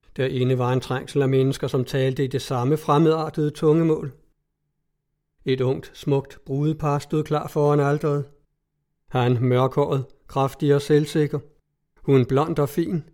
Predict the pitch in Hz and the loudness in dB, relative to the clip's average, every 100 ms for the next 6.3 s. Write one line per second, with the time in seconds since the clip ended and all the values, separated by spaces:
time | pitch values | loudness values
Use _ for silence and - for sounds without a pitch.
0 | _ _ - 131 143 139 131 - 151 151 | _ _ -8 -4 -2 -2 -2 0 0 2
1 | 147 151 143 139 139 147 151 - _ _ | 2 2 2 0 0 -2 -4 -10 _ _
2 | _ _ _ _ _ _ _ _ _ _ | _ _ _ _ _ _ _ _ _ _
3 | _ 131 123 - 135 127 120 131 - 147 | _ -4 -4 -2 -2 0 -2 -4 -4 -4
4 | - 147 139 139 139 151 147 147 147 - | -2 0 2 0 -2 -2 0 2 0 -2
5 | 165 156 165 151 170 175 160 156 160 147 | -2 -2 -4 0 0 0 -2 -2 2 2
6 | 147 147 - | 4 0 -4